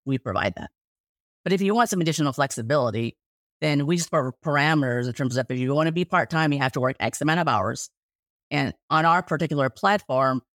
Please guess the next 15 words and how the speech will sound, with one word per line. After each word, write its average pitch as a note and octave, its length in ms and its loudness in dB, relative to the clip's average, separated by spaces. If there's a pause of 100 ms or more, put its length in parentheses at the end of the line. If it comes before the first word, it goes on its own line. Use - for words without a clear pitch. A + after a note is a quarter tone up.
(140)
we E3+ 180 2
break D#3+ 420 0
schedules C#3 460 -2
out C3 200 2
into B2 140 -6
two-hour A#2+ 480 0
increments. - 600 -8 (680)
So F#3 140 0
they A#3+ 140 2
can G#3+ 160 2
pick - 260 -2
shifts - 680 -4 (260)
that's C3+ 160 -2
gonna C#3+ 220 2
work B2+ 180 2